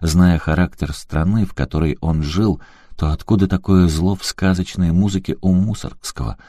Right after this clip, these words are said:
рассказывающей о гноме? Озарение пришло позже. Узнал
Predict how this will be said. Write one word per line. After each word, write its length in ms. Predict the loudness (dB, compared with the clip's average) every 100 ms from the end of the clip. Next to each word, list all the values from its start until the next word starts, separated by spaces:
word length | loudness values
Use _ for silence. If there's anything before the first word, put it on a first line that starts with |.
| -12
рассказывающей 840 | -2 -2 -2 -4 -4 -6 -8 -4 -4
о 40 |
гноме? 440 | -4 -6 -8 -12 -16 _ _ _ _ _ _
Озарение 560 | 2 4 6 6 6 4
пришло 380 | 4 0 0 -6
позже. 580 | -4 -2 -2 -2 -8 -12 -14 -2
Узнал 540 | 2 4 6 6 4